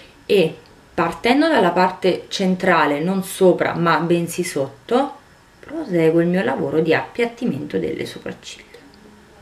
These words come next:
in questo modo. Meglio di così non si può fare. <laughs> Avrei dovuto cancellarmi completamente le sopracciglia, ma non mi sembra il caso.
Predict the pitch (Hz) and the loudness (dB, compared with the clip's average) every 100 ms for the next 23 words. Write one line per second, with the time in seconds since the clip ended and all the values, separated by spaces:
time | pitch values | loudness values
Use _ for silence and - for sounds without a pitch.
0 | - - - - - _ - - - - | -20 -20 -20 -20 -20 _ -20 -20 -20 -8
1 | 240 220 190 190 - 180 175 180 - - | -2 -2 -2 -6 -8 -8 -8 -10 -18 -20
2 | - _ _ _ _ - _ - - - | -20 _ _ _ _ -20 _ -20 -20 -20
3 | - - - - - - - - - - | -20 -20 -20 -20 -20 -20 -20 -20 -20 -20
4 | - - - - - - - - - - | -20 -20 -20 -20 -10 -8 -8 -10 -18 -14
5 | - - - - - - 202 226 220 190 | -14 -14 -20 -20 -20 -4 2 4 4 4
6 | 202 233 208 185 180 165 - 143 156 - | 0 0 0 0 -2 -4 -2 -2 -2 -2
7 | 185 - 170 190 196 196 196 185 202 190 | -2 -2 0 2 2 2 0 -2 -2 0
8 | 208 185 185 190 185 185 180 190 214 202 | 4 4 4 2 -2 2 2 2 0 0
9 | 180 180 185 - 185 160 156 160 160 156 | 0 2 0 0 0 0 0 -2 -2 -2
10 | 160 156 156 151 156 180 185 - - - | -2 -2 -2 -2 0 0 0 -4 -4 -12